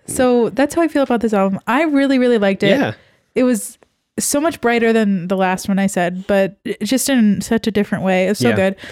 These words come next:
Speaker 1: Um, but the one quote from the pitch, pi-, pi-, the, the one quote from the Pitchfork, <laughs> the one quote from the Pitchfork article,
Speaker 2: Yeah.
Speaker 1: um, it says, "The twenty-one-year-old songwriter's latest album is irritating enough to activate the mildest allergy to sincerity."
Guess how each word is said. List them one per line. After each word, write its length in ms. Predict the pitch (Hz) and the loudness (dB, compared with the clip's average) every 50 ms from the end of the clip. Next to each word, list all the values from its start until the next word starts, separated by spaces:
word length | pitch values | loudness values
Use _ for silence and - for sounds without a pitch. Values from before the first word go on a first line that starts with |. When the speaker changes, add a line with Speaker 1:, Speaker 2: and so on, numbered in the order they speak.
| - - _ | -20 -10 _
Speaker 1:
Um, 360 | - 214 214 214 208 190 170 202 | -2 0 2 2 2 0 -2 -2
but 120 | 247 202 | -2 -2
the 80 | 247 247 | 0 0
one 180 | 233 269 359 | 0 0 -2
quote 320 | - - - 254 233 190 - | -2 -2 -2 0 0 0 -2
from 160 | - 226 202 | -2 0 0
the 80 | 202 | 0
pitch, 280 | 190 - 208 - - - | -2 -2 -4 -6 -6 -6
pi-, 100 | - - - _ _ - | -6 -8 -8 _ _ -8
pi-, 100 | - - - | -8 -4 -2
the, 140 | 208 214 - _ _ - | -2 -4 -4 _ _ -2
the 80 | - | 0
one 120 | 226 320 392 | 0 0 0
quote 340 | - - - 240 220 - - | -2 -2 -2 -2 -2 -2 -4
from 140 | - - 202 | -4 -4 -4
the 60 | 208 | -4
Pitchfork, 600 | - - 226 - - - - - - - _ _ | -4 -6 -10 -10 -12 -10 -6 -6 -6 -6 _ _
<laughs> 1600 | - - - - - - - - - 679 640 - - - - _ _ - 381 392 - - 392 403 - - - 587 698 762 698 554 - | -8 -6 -4 -4 -2 -2 -2 -4 -6 -10 -12 -16 -18 -20 -20 _ _ -4 -4 -4 -2 -2 -4 -4 -4 -4 -4 -4 -2 -2 -2 -2 -2
the 100 | - 269 | -2 0
one 240 | 247 240 262 320 359 | 0 0 0 -2 -4
quote 340 | - - - 247 240 196 180 220 | -6 -4 -2 0 0 0 -2 -4
from 160 | - 226 208 | -2 -2 0
the 80 | 208 | 0
Pitchfork 720 | 202 - - - 240 233 - - - - 214 202 196 - - - | -2 -4 -4 -4 -4 -4 -4 -8 -6 -4 -2 -2 -2 -4 -4 -2
article, 640 | 208 214 214 202 190 - - - 156 - - 247 226 | -2 0 0 -2 -4 -6 -12 -12 -8 -4 -2 -2 -2
Speaker 2:
Yeah. 220 | 110 98 90 82 - - - - _ - | -2 -4 -4 -8 -10 -14 -20 -20 _ -4
Speaker 1:
um, 400 | - 202 202 196 185 185 185 190 - | -2 0 2 2 2 0 -2 -2 -4
it 140 | 220 214 | -4 -4
says, 360 | - - 208 202 202 196 - - _ - _ _ | -2 -2 -2 -2 -2 -4 -8 -14 _ -20 _ _
"The 80 | - 247 | -6 -4
twenty-one-year-old 760 | - - 302 302 320 311 294 285 269 262 254 240 233 226 208 | -2 -2 -2 0 0 0 0 2 2 2 2 2 2 2 0
songwriter's 600 | 208 - - 247 247 240 233 226 214 214 220 208 | 0 -2 0 2 2 2 2 2 2 2 2 2
latest 300 | 208 214 226 226 220 - | 2 0 2 0 0 -2
album 320 | - 208 208 202 196 190 180 | 0 0 0 0 0 0 -2
is 140 | 185 190 - - | -4 -6 -4 -2
irritating 420 | 262 277 277 - 277 254 247 226 | -2 -2 -2 0 0 0 2 2
enough 260 | 226 220 220 220 - - | 2 2 2 0 -2 -4
to 160 | - - - | -6 -4 -4
activate 420 | 226 233 - - 240 214 226 226 - | -4 -4 -2 -2 -2 0 0 0 0
the 80 | 208 | -2
mildest 480 | 190 185 196 220 226 226 220 233 220 - - | -2 0 0 2 2 2 0 0 -2 -2 -2
allergy 420 | 220 208 202 208 208 202 208 208 | 0 0 2 2 2 2 0 0
to 120 | 202 - | -2 -2
sincerity." 720 | 202 - - 190 190 - - 190 185 185 - - - 202 | -6 -4 -4 -6 -6 -4 -4 -4 -2 -4 -4 -6 -8 -12